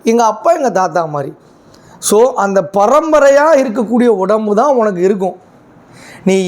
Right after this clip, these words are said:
என்னத்த முக்குனாலும் சரிதான், நீ ஏழு மணி நேரம் ஒர்க் அவுட் பண்ணாலும் சரிதான், பத்து மணி நேரம் ஒர்க் அவுட் பண்ணாலும் சரிதான்,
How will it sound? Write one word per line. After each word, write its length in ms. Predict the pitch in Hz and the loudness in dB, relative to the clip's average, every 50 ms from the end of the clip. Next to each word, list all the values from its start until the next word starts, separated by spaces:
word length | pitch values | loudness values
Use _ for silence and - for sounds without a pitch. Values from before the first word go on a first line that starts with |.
| 185 196 | -2 -2
என்னத்த 460 | 208 226 247 269 294 294 - - 359 339 339 311 | 0 0 0 0 0 -2 -2 0 0 0 0 0
முக்குனாலும் 420 | 285 214 214 262 277 277 262 233 | -4 -2 -2 0 0 0 0 0
சரிதான், 300 | 226 208 196 185 170 - - - - - - - - | 0 -2 -2 -4 -6 -8 -10 -20 -20 -20 -20 -12 -4
நீ 100 | 190 190 190 190 | -2 0 0 2
ஏழு 300 | 185 196 214 233 254 269 | 2 2 2 4 4 2
மணி 160 | 262 262 262 | 2 2 0
நேரம் 180 | 269 269 254 240 | 0 2 2 2
ஒர்க் 180 | 226 214 196 226 | 2 0 0 -2
அவுட் 120 | 220 190 | -4 -2
பண்ணாலும் 280 | 196 208 208 196 190 175 | -2 -2 -2 -2 -2 -2
சரிதான், 360 | 185 180 180 180 180 170 165 | -2 -2 0 0 -2 -4 -2
பத்து 300 | - 180 170 151 254 247 | -2 -4 -2 -2 -2 -2
மணி 140 | 269 294 294 | 0 0 2
நேரம் 140 | 285 269 233 | 2 2 0
ஒர்க் 120 | 214 190 | 0 -2
அவுட் 140 | 220 196 185 | -4 -4 -2
பண்ணாலும் 240 | 196 202 202 196 175 185 | -2 -2 -2 -2 -2 -2
சரிதான், 280 | 175 175 180 175 - | -2 0 -2 -2 -4